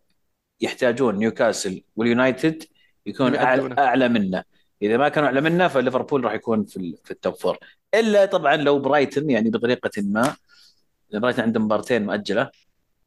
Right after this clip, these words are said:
Speaker 1: ممكن
Speaker 2: إيه،
Speaker 1: يحوز.
Speaker 2: بس برايتون، برايتون عنده مباراة أوي في، مع أرسنال في إميريتس، أوي مع نيوكاسل في سان جيمس بارك.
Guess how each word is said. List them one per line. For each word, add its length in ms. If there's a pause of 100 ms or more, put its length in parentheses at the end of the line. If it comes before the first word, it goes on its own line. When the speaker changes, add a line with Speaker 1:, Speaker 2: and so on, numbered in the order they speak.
(500)
Speaker 1:
ممكن 140
Speaker 2:
إيه، 120
Speaker 1:
يحوز. 80
Speaker 2:
بس 140
برايتون، 520
برايتون 500
عنده 220
مباراة 380
أوي 500 (120)
في، 340
مع 260
أرسنال 220
في 180
إميريتس، 340
أوي 320
مع 380
نيوكاسل 840
في 420
سان 200
جيمس 280
بارك. 220